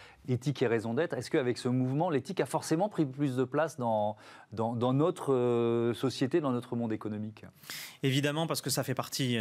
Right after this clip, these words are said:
Speaker 2: d'un, d'un cycle qui se poursuit, les
Speaker 1: Ouais.
Speaker 2: objectifs du millénaire que l-, les Nations Unies avaient promus par exemple. Donc l'éthique est en train de gagner une place de plus en plus importante et c'est heureux parce que, euh, les entreprises sont des acteurs, euh, sociopolitiques, euh,
Speaker 1: Mmh.
Speaker 2: très importants. C'est-à-dire, l'objectif de rentabilité,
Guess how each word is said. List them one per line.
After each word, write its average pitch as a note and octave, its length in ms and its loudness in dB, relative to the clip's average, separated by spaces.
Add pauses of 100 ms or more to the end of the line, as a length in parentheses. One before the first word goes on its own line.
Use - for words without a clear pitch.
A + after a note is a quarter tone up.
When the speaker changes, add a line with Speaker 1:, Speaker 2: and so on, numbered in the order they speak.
Speaker 2:
d'un, A2 540 -2
d'un G#2+ 160 -2
cycle G#2+ 680 -2
qui - 120 -6
se - 160 -2
poursuit, C#3+ 580 -2
les A2+ 80 -2
Speaker 1:
Ouais. A2 100 -4
Speaker 2:
objectifs A#2 360 -4
du B2 100 -2
millénaire B2 480 0
que - 80 -8
l-, G#2+ 480 -2
les A2+ 80 2
Nations A#2 280 0
Unies A2+ 340 0
avaient A2 160 -2
promus B2 340 0
par A#2 160 -2
exemple. C3+ 400 -2 (320)
Donc C3 160 0
l'éthique C3 340 0
est C3+ 140 -2
en B2 80 -2
train C#3 160 -2
de B2 80 -2
gagner A#2+ 300 0
une B2 140 2
place C3 200 -2
de A#2 80 -4
plus C3 240 -4
en C3 80 2
plus A#2+ 200 -4
importante C#3+ 580 -2 (320)
et B2+ 60 2
c'est C3 240 2
heureux D#3+ 240 0
parce C3 200 -2
que, - 80 -2
euh, D3 280 2
les A#2+ 200 2
entreprises C#3 400 -2
sont D3+ 100 0
des B2+ 140 2
acteurs, C3+ 440 -2
euh, A2+ 60 -2
sociopolitiques, C3+ 920 -2
euh, A2 60 -2
Speaker 1:
Mmh. A2 60 -2
Speaker 2:
très D3 280 -2
importants. D#3 480 -2
C'est-à-dire, A#2+ 220 -4
l'objectif C3 480 -2
de C3+ 80 0
rentabilité, C3 720 0